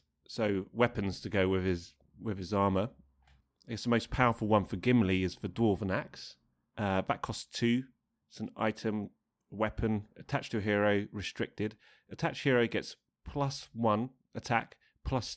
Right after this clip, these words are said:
two instead if attached hero is a dwarf, which clearly, clearly? <laughs> Which Gimli <laughs> clearly is. Um, so straight away, that's, you know, if you're hitting for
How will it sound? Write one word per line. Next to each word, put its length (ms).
two 460
instead 600
if 100
attached 380
hero 320
is 180
a 40
dwarf, 320
which 220
clearly, 440
clearly? 320
<laughs> 360
Which 240
Gimli 440
<laughs> 280
clearly 380
is. 220
Um, 360
so 180
straight 460
away, 420
that's, 420
you 100
know, 100
if 180
you're 120
hitting 380
for 520